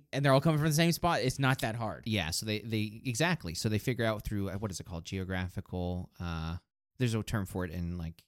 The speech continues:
Speaker 2: when you're doing detective work, but I can't remember
Speaker 1: Yeah.
Speaker 2: what it is. Profiling, something
Speaker 1: Tra-
Speaker 2: like that.
Speaker 1: Trajectory.
Speaker 2: Uh, but you're, um, they, they figure out it's, like, Taihei Tombstone or something like
Speaker 1: Y-,
Speaker 2: that.
Speaker 1: they, they, they,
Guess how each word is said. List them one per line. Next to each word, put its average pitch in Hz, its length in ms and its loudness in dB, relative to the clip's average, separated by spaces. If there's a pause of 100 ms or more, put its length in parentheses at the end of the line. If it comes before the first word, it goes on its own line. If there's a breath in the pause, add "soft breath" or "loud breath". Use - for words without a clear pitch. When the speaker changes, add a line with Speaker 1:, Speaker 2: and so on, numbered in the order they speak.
Speaker 2:
when 104 140 -4
you're 87 80 -4
doing 90 180 -4
detective 85 480 -8
work, 73 160 -10
but - 100 -8
I 78 40 -10
can't - 180 -8
remember 120 100 -2
Speaker 1:
Yeah. 110 100 0
Speaker 2:
what - 100 -10
it - 60 -12
is. - 100 -12 (160 loud breath)
Profiling, 80 400 4 (100)
something 104 220 -4
Speaker 1:
Tra- 85 60 0
Speaker 2:
like 85 100 -4
that. 76 260 -8
Speaker 1:
Trajectory. 98 640 -4
Speaker 2:
Uh, 107 200 2
but 107 260 2
you're, 110 440 0
um, 90 520 -2 (200)
they, 117 160 4
they 113 100 0
figure 117 180 2
out 104 80 2
it's, - 180 0
like, 92 140 -2
Taihei 101 460 0
Tombstone 95 720 0
or 90 80 0
something 90 360 -4
like 87 220 -2
Speaker 1:
Y-, 87 80 -2
Speaker 2:
that. 82 80 -2
Speaker 1:
they, 160 220 2
they, 165 180 2 (100)
they, 151 320 0